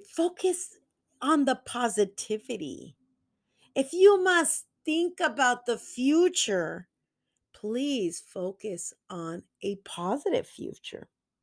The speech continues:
And I tell you, it's so, it's so important to understand that a, a, anytime those things that you worry about,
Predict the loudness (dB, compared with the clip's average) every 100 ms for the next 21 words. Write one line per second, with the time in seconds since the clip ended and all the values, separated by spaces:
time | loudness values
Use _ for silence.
0 | _ _ _ _ _ _ _ _ _ _
1 | _ _ 8 8 10 4 -2 -12 _ _
2 | 2 2 2 0 2 2 0 -6 -10 -14
3 | -18 _ _ _ _ _ _ 2 2 2
4 | 6 6 6 2 -2 0 0 2 0 2
5 | 2 0 -2 -2 0 0 -4 -6 -4 -4
6 | -4 -6 -6 -6 -4 -4 -6 -4 -2 -2
7 | -4 -10 _ _ _ _ _ _ _ _
8 | _ _ _ _ _ _ _ _ _ -16
9 | -16 -18 -6 0 0 0 -2 -4 -2 -2
10 | -4 -4 -4 -4 -4 -8 -4 -4 -4 -4
11 | -2 -2 -2 -4 -6 -10 -10 -16